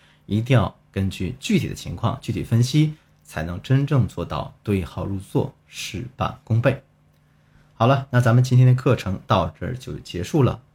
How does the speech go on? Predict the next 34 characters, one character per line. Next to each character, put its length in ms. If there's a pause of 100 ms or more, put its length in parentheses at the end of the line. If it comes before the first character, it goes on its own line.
(420)
如 160
果 80
你 80
的 80
情 180
感 180
问 180
题 320
比 200
较 200
严 260
重， 260
急 140
需 160
专 220
业 80
帮 260
助 80
的 100
话， 380
可 80
以 120
添 200
加 160
我 160
助 160
理 100
的 120
微 160
信， 320 (480)
文 260
姬 180
八 260
零， 340